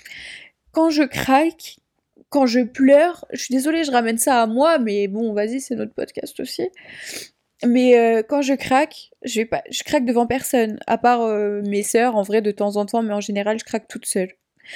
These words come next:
Dans un coin où on me voit pas, où je pleure toute seule parce que je veux être forte,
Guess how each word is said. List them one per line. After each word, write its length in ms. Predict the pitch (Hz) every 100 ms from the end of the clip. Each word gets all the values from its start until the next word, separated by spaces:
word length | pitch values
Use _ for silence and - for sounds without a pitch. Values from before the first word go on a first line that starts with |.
| - - - -
Dans 200 | 214 220
un 120 | 226
coin 200 | 285 277
où 80 | 240
on 40 |
me 100 | 202
voit 240 | 202 208 196
pas, 340 | 196 202 277 _ _ -
où 120 | 240
je 220 | 226 240
pleure 280 | 226 247 277
toute 160 | 269 247
seule 200 | 240 247
parce 160 | 240
que 140 | - 214
je 100 | 190
veux 60 | 196
être 120 | -
forte, 280 | 233 254